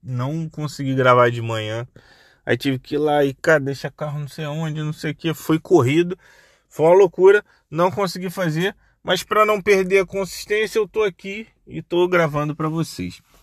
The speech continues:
E eu queria fazer esse parado porque eu quero me concentrar melhor, porque minha cabeça tá muito louca, pra eu poder falar com vocês e falar num grau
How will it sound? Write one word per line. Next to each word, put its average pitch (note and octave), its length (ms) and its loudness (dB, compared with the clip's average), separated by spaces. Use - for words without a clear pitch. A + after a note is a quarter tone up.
E C#3 120 2
eu C#3+ 120 0
queria D3 220 -6
fazer C#3 200 -4
esse - 120 -12
parado D3+ 380 0
porque - 160 -14
eu C#3 60 -10
quero D3 180 -2
me D3+ 120 -6
concentrar D3+ 560 -2
melhor, C#3 280 4
porque B2+ 160 -8
minha C3 160 -6
cabeça B2 380 -4
tá B2+ 140 -6
muito D3 560 -6
louca, B2 640 -6
pra C#3+ 120 2
eu C#3+ 80 4
poder C#3+ 280 0
falar D3 280 2
com D3 160 -8
vocês C#3 720 -4
e C#3 320 -10
falar B2 920 4
num B2 340 -8
grau A#2 480 2